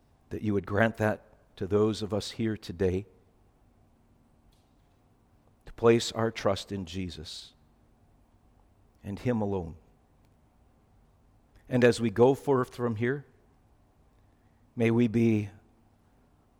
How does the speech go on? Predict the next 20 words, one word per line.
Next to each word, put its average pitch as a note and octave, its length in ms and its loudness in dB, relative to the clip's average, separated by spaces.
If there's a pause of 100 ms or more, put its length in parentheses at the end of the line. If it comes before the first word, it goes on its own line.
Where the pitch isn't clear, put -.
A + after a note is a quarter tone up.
(380)
a A2+ 100 2
light A#2 520 2 (320)
shining G#2+ 560 -2 (240)
in A#2 200 -2
the G#2 60 -6
dark G2 340 -4
place, - 500 -8 (1120)
pointing B2+ 540 0 (200)
others, G2 320 -2
directing A2 580 -2
others F2+ 360 -10
to A2+ 260 -6
Jesus, F2+ 680 -8 (760)
who A2+ 160 2
is A#2 220 4
the B2 100 -4
way G2+ 440 2 (680)
and G#2 160 -2
the F#2+ 60 -6
truth - 560 -8